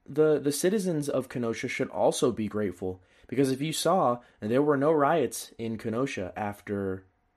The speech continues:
the Rittenhouse case, probably because they knew, "Oh, if we go riot and we destroy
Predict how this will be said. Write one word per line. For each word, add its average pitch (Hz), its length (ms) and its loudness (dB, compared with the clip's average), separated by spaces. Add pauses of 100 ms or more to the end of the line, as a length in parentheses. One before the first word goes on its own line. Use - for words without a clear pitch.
(220)
the 101 60 -6
Rittenhouse 107 400 -2
case, 92 280 -6 (180)
probably 202 460 6
because 143 300 2
they 143 140 2
knew, 151 360 0 (120)
"Oh, 202 280 4 (120)
if 139 160 -2
we 196 120 0
go 196 360 4 (120)
riot 123 640 2 (180)
and 120 160 -4
we 127 80 2
destroy 156 640 4